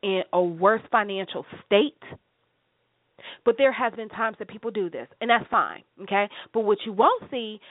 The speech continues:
is the same, let's say, uh, middle-aged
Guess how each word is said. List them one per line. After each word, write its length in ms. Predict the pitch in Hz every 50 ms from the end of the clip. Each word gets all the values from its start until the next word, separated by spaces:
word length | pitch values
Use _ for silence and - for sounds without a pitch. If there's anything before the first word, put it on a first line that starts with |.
| - _ _ _
is 340 | 220 226 214 208 208 202 180 _ _
the 100 | 190 208 180 -
same, 420 | - 247 240 240 233 226 226 226 - -
let's 300 | 190 208 214 196 - -
say, 320 | 226 208 202 196 196 196 - _ _ _ _ _ _ _ _ _ _
uh, 440 | - 190 190 185 180 180 175 170 175 - _ _ -
middle-aged 760 | 190 196 214 233 240 233 226 226 220 214 226 226 220 -